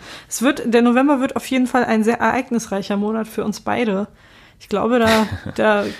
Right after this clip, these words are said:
Speaker 1: können sich die, äh, Zuhörer schon auf, auf den Podcast freuen.
Speaker 2: Ja, aber irgendwas no-, mega komisches hat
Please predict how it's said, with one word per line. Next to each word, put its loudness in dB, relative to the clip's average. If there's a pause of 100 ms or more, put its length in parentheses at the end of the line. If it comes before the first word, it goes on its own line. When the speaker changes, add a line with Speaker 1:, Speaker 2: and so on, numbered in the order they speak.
Speaker 1:
können 4
sich -2
die, -2
äh, 0
Zuhörer 2
schon 0
auf, -6 (320)
auf -8 (400)
den 2
Podcast -8
freuen. -6
Speaker 2:
Ja, -4
aber 0
irgendwas 4
no-, 4
mega 6
komisches 2
hat 2